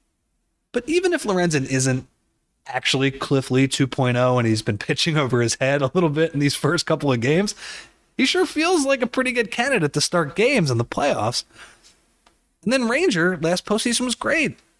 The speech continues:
He feels like a guy who was so carefree that the big moments in October don't faze him.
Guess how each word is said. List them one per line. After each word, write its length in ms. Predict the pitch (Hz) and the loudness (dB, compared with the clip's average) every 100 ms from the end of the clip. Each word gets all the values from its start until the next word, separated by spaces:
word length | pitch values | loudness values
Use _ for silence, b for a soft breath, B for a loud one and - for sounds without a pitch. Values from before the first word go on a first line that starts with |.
| _ - | _ -8
He 140 | 226 | -8
feels 320 | - 349 311 | -2 0 0
like 80 | 285 | 0
a 80 | 254 | -2
guy 260 | 175 165 | -2 0
who 120 | 151 139 | 2 2
was 120 | 123 | 0
so 300 | - 156 214 | 0 0 0
carefree 800 | - 175 165 - 143 117 101 110 | -2 -2 0 0 0 2 0 -2
that 200 | 131 127 | -4 -4
the 60 | |
big 220 | 127 185 175 | -2 -2 0
moments 480 | 180 214 131 131 | 0 0 0 -2
in 60 | 131 | -2
October 480 | 135 - 208 147 127 | -4 -2 0 0 0
don't 260 | 123 143 | -2 -4
faze 380 | - - 143 117 | -4 -4 -2 -2
him. 100 | - | -8